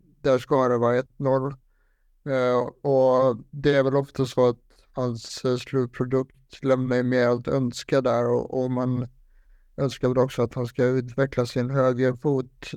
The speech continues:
eh, lite så att han blir lite mindre, eh, förutsägbar i sitt, i, i sina aktioner. Men, eh,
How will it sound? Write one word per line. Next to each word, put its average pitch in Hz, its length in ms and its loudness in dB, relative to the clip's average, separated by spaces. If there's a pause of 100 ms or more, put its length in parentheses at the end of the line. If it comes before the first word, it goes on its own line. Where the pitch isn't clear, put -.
eh, 131 180 2
lite 127 340 0
så 127 120 0
att 123 180 0
han 127 200 -4
blir 127 320 0 (680)
lite 143 800 2 (100)
mindre, 135 460 0 (360)
eh, 135 300 0 (240)
förutsägbar 131 800 2
i 131 100 0
sitt, 131 280 -6 (400)
i, 139 120 -4
i 127 40 -4
sina 127 580 -4 (800)
aktioner. 131 720 -2
Men, 131 480 0
eh, 131 340 0